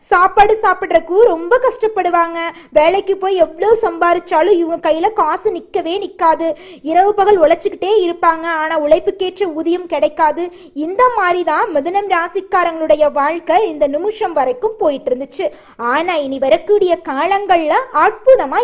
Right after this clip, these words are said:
இருக்க போகுதுங்க. உழைப்புக்கேற்ற ஊதியம் கிடைக்க போகுது. சந்தோஷமான நிம்மதியான வாழ்க்கைய நம்மளோட மிதுனம் ராசிக்காரங்க வாழ போறாங்க.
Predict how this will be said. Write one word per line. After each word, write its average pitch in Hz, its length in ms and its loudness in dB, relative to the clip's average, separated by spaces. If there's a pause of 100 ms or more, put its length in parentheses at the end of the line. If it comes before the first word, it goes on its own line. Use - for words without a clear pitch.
(100)
இருக்க 262 220 -4 (120)
போகுதுங்க. 302 440 -2 (400)
உழைப்புக்கேற்ற 370 800 0 (160)
ஊதியம் 320 420 -2
கிடைக்க 262 260 -2 (180)
போகுது. 262 420 2 (540)
சந்தோஷமான 359 920 0 (100)
நிம்மதியான 392 800 0
வாழ்க்கைய 311 560 0 (320)
நம்மளோட 403 560 4
மிதுனம் 359 400 0
ராசிக்காரங்க 311 720 -2 (100)
வாழ 330 160 4 (160)
போறாங்க. 294 320 2